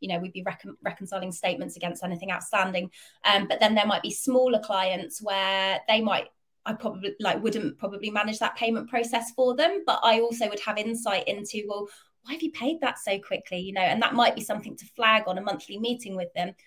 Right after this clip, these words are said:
Should we all be going through a process of looking for these kind of opportunities and regularly touching base? It's, you know, it's a lot of info to hold in your head, isn't it? So how would you approach that in the best way?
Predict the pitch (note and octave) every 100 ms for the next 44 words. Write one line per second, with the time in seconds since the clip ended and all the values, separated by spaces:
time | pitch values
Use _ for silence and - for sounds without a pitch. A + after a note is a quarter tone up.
0 | _ - - D#4 C#4 D4 D4+ D4+ C#4+ C#4+
1 | C4 C4 C4+ B3 B3 C4 B3+ B3 A#3+ -
2 | A3+ A3+ A3+ A3+ A3+ _ _ _ A#3+ B3+
3 | A#3+ A3+ A#3 A3+ A#3 A3 A3 - - A3+
4 | G#3+ A3+ A3 G#3 G#3 G#3+ G#3 A3 G#3+ G#3
5 | - - - G3 G3 F#3+ - - - -
6 | G#3+ - _ _ A#3+ G#3 - G#3 A3 A#3
7 | - G#3+ A3 - - G3 F#3 F#3 F#3 G#3+
8 | E3+ F3+ F3 E3 - F3+ F3 G3+ G3 G3+
9 | F#3 - _ - F#3+ - F#3 F3+ F3+ -
10 | F3